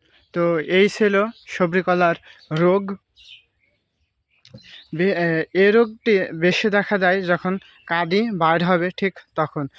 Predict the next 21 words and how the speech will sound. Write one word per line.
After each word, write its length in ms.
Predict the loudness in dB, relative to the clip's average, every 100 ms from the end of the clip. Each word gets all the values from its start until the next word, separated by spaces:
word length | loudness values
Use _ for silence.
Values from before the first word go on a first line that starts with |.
| -20 -8
ছোট 240 | -4 0
অবস্থায় 760 | 2 2 2 0 -2 -4 -4 -4 -6 _ _
কিছুই 320 | -6 -2 0
বোঝা 280 | 0 0 0
যাবে 240 | 0 -2
না, 140 | -6 -4
গাছ 240 | -4 -4
খুব 140 | -6 -8
সুন্দর 400 | -6 -4 -2 0
লাগবে, 440 | -2 -2 -6 -10 -12 _ _ -8
কিন্তু 340 | -6 -4 -4 -6 _ _ _
কাঁদি 300 | -4 -2 -2
যে 220 | -2 0
যখনই 420 | 0 0 0 -4
পড়বে 340 | -2 -2 -2 -2
তখনই, 460 | -4 -2 -4 -4 -6 -12 -20 _ _
আহ, 360 | -4 -2 -2 -2
এরকম 440 | 0 2 2 -2 -6 -6 -14 _ _
এই 160 | -4 -2
ধরনের 460 | 0 0 0 -2
হবে। 240 | -4 -8